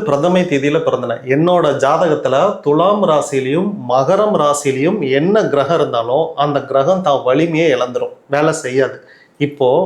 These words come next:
நீங்க உங்க ஜாதகத்தை எடுங்க, நீங்க என்ன திதியில பிறந்தீங்கன்னு பாருங்க, இந்த ராசி கட்டங்கள் என்னன்னு பாருங்க, அதுக்குள்ள ஏதாவது கிரகம் இருக்கான்னு பாருங்க. இருந்தாதான் பிரச்சனை, இல்லைன்னா பிரச்சனை இல்லை. திதி சூன்யத்துக்குள்ள எந்த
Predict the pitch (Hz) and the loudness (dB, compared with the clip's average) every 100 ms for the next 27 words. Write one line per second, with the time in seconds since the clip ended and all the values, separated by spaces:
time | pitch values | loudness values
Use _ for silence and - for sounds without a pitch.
0 | - 147 147 135 127 135 156 165 - 135 | -2 0 0 0 -2 0 2 0 0 0
1 | 139 131 120 190 - - _ 147 156 139 | 0 -2 -2 -4 -6 -18 _ -2 0 2
2 | 139 190 214 214 160 170 170 143 143 143 | 2 2 0 0 0 2 2 2 0 0
3 | 139 143 123 113 110 120 190 - _ _ | -4 -4 -2 -2 -4 -6 -6 -10 _ _
4 | _ _ _ 156 190 156 151 208 226 180 | _ _ _ -2 0 2 2 0 0 0
5 | 160 156 175 143 143 151 135 123 117 139 | -2 0 2 2 2 0 0 -2 0 -2
6 | 139 147 175 175 208 202 165 180 196 - | 0 0 0 2 2 2 2 2 0 0
7 | 147 170 185 139 147 180 175 180 196 143 | 0 2 0 0 0 0 0 0 0 0
8 | 135 127 113 131 160 202 240 226 196 214 | 0 -2 -8 -2 0 2 2 2 2 0
9 | 214 160 139 - 156 202 220 147 170 202 | 0 -2 -4 -4 -2 -2 -2 -2 0 2
10 | 190 160 196 139 127 - 160 135 127 131 | 2 0 0 -2 -4 -4 -4 -2 0 0
11 | 190 - - _ _ 190 196 254 - 202 | 0 -4 -18 _ _ 0 2 0 0 0
12 | 202 185 151 180 160 151 | 0 0 0 2 2 0